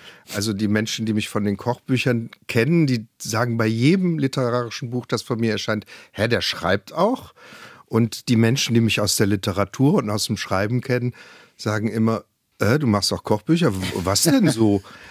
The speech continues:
Speaker 1: Also das ist sehr lustig und dann gibt's eine kleine Schnittmenge, die beides mag und, äh, gerne mitgeht.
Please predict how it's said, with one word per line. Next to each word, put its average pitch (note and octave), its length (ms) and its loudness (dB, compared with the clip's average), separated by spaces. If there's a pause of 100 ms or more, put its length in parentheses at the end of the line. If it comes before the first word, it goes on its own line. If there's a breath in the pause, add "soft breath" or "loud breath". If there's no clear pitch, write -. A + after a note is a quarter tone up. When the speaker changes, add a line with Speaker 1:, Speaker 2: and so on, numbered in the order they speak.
(100 loud breath)
Speaker 1:
Also D3 220 2
das F3+ 220 0
ist F#3 120 0
sehr D#3+ 140 4
lustig F#3 400 0
und D#3+ 80 -2
dann D#3 140 0
gibt's G3 240 -2
eine D#3 60 -2
kleine D#3+ 340 0
Schnittmenge, D3+ 600 -2
die C3+ 220 -2
beides C3 540 -6
mag B2 340 -4
und, B2 400 -6
äh, A2+ 220 -4 (100)
gerne A#2 300 -2
mitgeht. G#2 500 -4